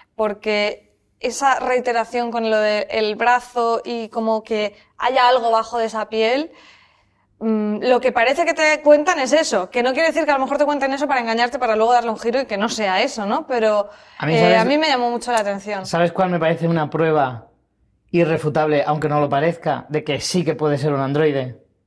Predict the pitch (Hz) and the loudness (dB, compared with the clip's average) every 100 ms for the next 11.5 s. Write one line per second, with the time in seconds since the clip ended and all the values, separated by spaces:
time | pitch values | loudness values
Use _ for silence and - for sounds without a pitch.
0 | _ _ - 185 160 - _ _ _ _ | _ _ -14 -8 -8 -10 _ _ _ _
1 | _ _ _ _ 156 156 - 147 180 190 | _ _ _ _ -2 -2 0 0 2 2
2 | 165 175 170 147 143 214 - - _ - | 2 2 0 -2 -4 -6 -14 -20 _ -6
3 | 143 151 147 143 135 131 127 127 143 139 | -2 -2 0 0 0 -2 -4 -2 -2 0
4 | 156 151 143 139 127 123 139 147 - 156 | 0 0 0 -2 -4 -8 -4 -4 -2 0
5 | 147 139 151 160 139 175 254 - _ - | 0 2 0 0 2 0 -2 -14 _ -18
6 | 214 202 226 294 - 160 131 123 170 160 | -14 -14 -16 -20 -6 -2 0 2 0 0
7 | 175 233 - _ - - 139 117 - 160 | -4 -6 -10 _ -10 -6 -4 -4 0 0
8 | 139 98 - 120 139 147 113 95 104 - | 0 -2 -4 -2 0 0 -2 -6 -10 -18
9 | _ - 104 107 117 117 120 - - 120 | _ -10 -8 -4 -4 -4 -6 -12 -6 -4
10 | 120 156 165 165 160 139 139 143 147 147 | 0 0 0 0 0 -2 -2 -2 -4 -6
11 | - 135 151 139 117 | -4 -2 -2 -2 -8